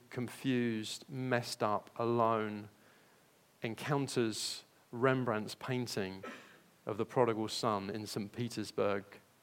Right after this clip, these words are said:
uh, uh, in a, a cathedral, I think it is. And those who've seen the painting, the original, say they think it's the, some, I've heard numbers of people say it's the greatest painting that's ever been <laughs> painted.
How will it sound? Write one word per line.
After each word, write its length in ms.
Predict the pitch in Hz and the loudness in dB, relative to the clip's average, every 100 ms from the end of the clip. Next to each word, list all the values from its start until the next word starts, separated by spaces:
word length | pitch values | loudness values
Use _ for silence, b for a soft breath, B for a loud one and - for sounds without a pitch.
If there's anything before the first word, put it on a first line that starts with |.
| - | -6
uh, 40 | |
uh, 720 | 107 101 - 101 117 113 117 113 | -4 -2 -2 0 2 2 2 2
in 80 | |
a, 380 | 110 101 110 107 | 2 0 0 -2
a 40 | 113 | -2
cathedral, 500 | 131 - 120 110 95 | -4 -2 -2 -2 -2
I 40 | |
think 160 | 110 98 | -4 -4
it 80 | |
is. 280 | 98 101 - - b b b b b b b b _ | -6 -8 -14 -20 b b b b b b b b _
And 140 | 127 127 | 4 10
those 220 | 156 143 | 10 10
who've 120 | 135 | 4
seen 260 | - 151 135 | 6 6 6
the 60 | |
painting, 380 | 117 131 117 117 | 6 4 4 2
the 60 | 117 | 4
original, 420 | 131 120 117 101 | 6 6 4 0
say 340 | - 107 104 | 4 6 6
they 280 | 104 - 117 | 4 2 2
think 280 | 113 113 110 | 2 0 0
it's 140 | - | -4
the, 100 | - - | -6 -6
some, 360 | - 131 131 127 | 0 0 0 2
I've 120 | 127 | 6
heard 300 | 131 123 - | 6 6 2
numbers 320 | 147 139 127 117 | 2 4 4 2
of 40 | |
people 160 | 123 110 | 2 2
say 140 | 113 | 4
it's 240 | 101 117 - | 4 2 -2
the 100 | 120 | 0
greatest 540 | 120 117 110 107 - | 4 6 4 -2 -4
painting 340 | 117 107 101 | -4 -2 -2
that's 160 | 98 98 | -4 -2
ever 200 | 101 104 | -2 0
been 180 | 107 110 | -2 0
<laughs> 0 | |
painted. 480 | 127 135 - 156 | 2 2 4 4